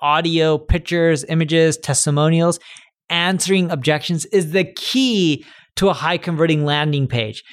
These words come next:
And the way you first get those is you run surveys through Qualaroo, SurveyMonkey,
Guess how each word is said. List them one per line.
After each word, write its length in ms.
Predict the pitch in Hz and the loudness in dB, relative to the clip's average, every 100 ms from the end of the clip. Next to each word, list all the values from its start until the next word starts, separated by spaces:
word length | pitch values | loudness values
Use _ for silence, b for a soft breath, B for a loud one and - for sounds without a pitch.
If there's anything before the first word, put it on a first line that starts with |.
| B B 165 | B B -2
And 320 | 175 185 165 | 0 0 -2
the 80 | 151 | 0
way 160 | 170 | 0
you 220 | 208 214 | 0 -2
first 340 | 196 196 190 - | 0 0 0 0
get 180 | 185 185 | -2 0
those 320 | 180 202 196 | 0 0 2
is 240 | 226 226 B B | 0 0 B B
you 140 | 147 160 | -2 2
run 220 | 185 170 | 2 0
surveys 500 | - 160 156 160 143 | 0 0 2 0 0
through 340 | - 151 147 | 0 2 2
Qualaroo, 840 | 139 143 120 123 135 208 208 202 196 | 0 -2 0 -2 0 2 4 2 0
SurveyMonkey, 1160 | 190 - 214 190 196 180 190 185 196 185 180 | -2 0 0 2 0 2 0 0 0 0 0